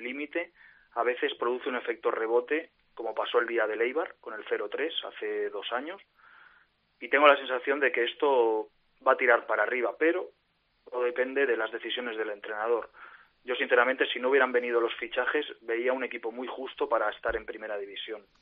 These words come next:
Primero por el bloqueo mental que llevaban y luego por las decisiones del entrenador, que, por ejemplo, ayer en, dando esa alineación yo estaba trabajando y me hacía cruces de cómo podía salir gente que en Sevilla cuatro días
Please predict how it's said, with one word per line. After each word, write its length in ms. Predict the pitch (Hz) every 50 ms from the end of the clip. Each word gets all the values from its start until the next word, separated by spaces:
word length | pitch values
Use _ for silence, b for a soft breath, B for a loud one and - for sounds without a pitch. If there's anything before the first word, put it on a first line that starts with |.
| _ _
Primero 320 | - 117 113 117 123 123
por 140 | - 123 113
el 80 | 110 110
bloqueo 380 | 110 110 107 - 120 120 120
mental 360 | 120 113 110 - - 110 110
que 140 | 107 - 107
llevaban 480 | 107 107 107 113 120 127 143 151 160 160 B B B B B B B B B B B B B B _ -
y 100 | 120 117
luego 240 | 113 113 110 120 123
por 140 | 123 120
las 100 | 117 113
decisiones 480 | 110 107 98 - 104 - 117 110 113 110
del 140 | 117 113 107
entrenador, 560 | 101 104 - 110 104 104 101 107 113 113 117
que, 260 | - 110 - - - - - -
por 140 | - 113 110
ejemplo, 340 | 107 - 113 104 104 113 110
ayer 220 | 107 110 110 113
en, 420 | 113 110 113 - 113 107 107 - -
dando 240 | 110 113 117 117 117
esa 160 | 110 - 113
alineación 540 | 110 110 110 110 104 - - 123 123 123 120
yo 80 | 113
estaba 260 | - - 117 110 107
trabajando 640 | 107 113 107 104 101 - 113 113 117 120 123 127 123
y 120 | 120 113
me 120 | 110 110 110
hacía 340 | 104 - - 120 117 110
cruces 380 | 110 - 113 117 117 - 123 123
de 100 | 113 107
cómo 280 | 107 113 117 120 120 -
podía 320 | 117 113 113 120 117 107 -
salir 340 | 113 110 113 120 131 - b b b b b b b b b b b b - - -
gente 400 | 147 143 147 143 143 156 156 147
que 200 | - 123 120 120
en 100 | 120 - - -
Sevilla 480 | 123 113 117 123 131 135 139 139 139
cuatro 340 | - 123 120 123 123 127 120
días 220 | 120 120 117 110